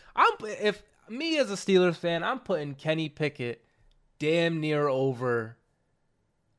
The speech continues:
Aaron Rodgers right now. So if I can be doing that, like, we can't give Naj over Dalvin Cook.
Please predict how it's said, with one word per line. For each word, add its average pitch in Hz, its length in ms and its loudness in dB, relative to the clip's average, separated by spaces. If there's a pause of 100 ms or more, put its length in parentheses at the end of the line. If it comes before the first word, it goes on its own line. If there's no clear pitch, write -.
(320)
Aaron 139 280 2
Rodgers 107 480 -2
right 120 220 -8
now. 95 240 -10 (140)
So 117 480 -2 (420)
if 175 160 -2
I 269 160 6
can 233 180 -4
be 190 120 -6
doing 156 320 0
that, 131 260 0
like, 127 160 0
we 226 120 -8
can't 180 360 0
give 131 200 -2
Naj 139 500 2
over 123 300 0
Dalvin 139 520 0
Cook. 247 360 0